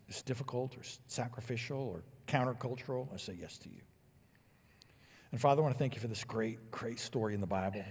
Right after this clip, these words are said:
I wanna thank you, you loved a man who would run from you, unworthy of your love,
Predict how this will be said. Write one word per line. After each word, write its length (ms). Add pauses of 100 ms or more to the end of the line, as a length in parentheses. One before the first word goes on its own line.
(1120)
I 20
wanna 140
thank 240
you, 80
you 160
loved 360
a 40
man 480 (1300)
who 140
would 120
run 280
from 200
you, 260 (580)
unworthy 560
of 80
your 120
love, 340